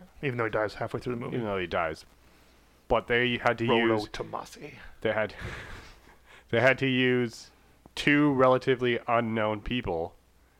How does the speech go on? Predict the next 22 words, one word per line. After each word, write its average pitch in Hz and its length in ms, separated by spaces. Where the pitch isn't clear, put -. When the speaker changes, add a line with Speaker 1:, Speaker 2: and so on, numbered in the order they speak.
Speaker 2:
to 110 100
play 104 260
the 85 100
lead 92 540
that 98 80
Speaker 1:
Mm-hmm. - 60
Speaker 2:
turned, 107 480
both 131 240
of 107 80
them 95 140
turned 101 220
out 98 180
to 101 80
be 92 280
big 98 400
stars 87 680
in 101 140
their 87 240
Speaker 1:
Yeah, 151 160
this 185 180
movie 214 200
definitely, 165 760